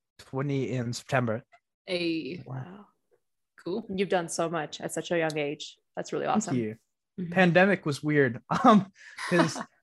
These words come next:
Speaker 2: <laughs>
Speaker 1: I was in high school, um, when the pandemic started. So my, my senior year is the one that got fully fucked.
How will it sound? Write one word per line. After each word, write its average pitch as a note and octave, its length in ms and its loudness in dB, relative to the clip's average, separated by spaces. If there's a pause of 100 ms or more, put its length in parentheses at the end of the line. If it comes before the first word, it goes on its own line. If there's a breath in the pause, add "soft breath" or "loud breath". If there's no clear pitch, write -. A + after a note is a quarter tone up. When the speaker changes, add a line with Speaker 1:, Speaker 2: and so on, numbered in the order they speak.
(300)
Speaker 2:
<laughs> - 500 -20
Speaker 1:
I F3 340 6
was E3+ 300 2
in G3 160 2
high E3 240 2
school, C3 480 -6 (180)
um, A#2+ 480 2
when A#2+ 140 -6
the B2 80 -4
pandemic C3 400 0
started. A#2+ 340 -4
So D3 80 0
my, D#3+ 380 6
my F#3 180 4
senior G#3+ 360 6
year E3+ 200 6
is D3 120 4
the D3 60 0
one C#3 200 2
that B2+ 140 -2
got A2+ 200 -4
fully C#3 240 2
fucked. A#2 460 -2